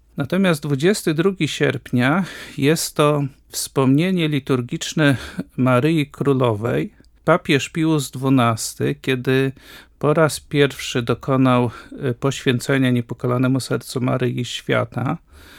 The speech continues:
w czterdziestym drugim roku. Później jeszcze w oficjalnym dokumencie, to już w pięćdziesiątych latach,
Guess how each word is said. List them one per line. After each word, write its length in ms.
w 40
czterdziestym 680
drugim 400
roku. 680
Później 420
jeszcze 320
w 100
oficjalnym 600
dokumencie, 880
to 80
już 140
w 40
pięćdziesiątych 720
latach, 600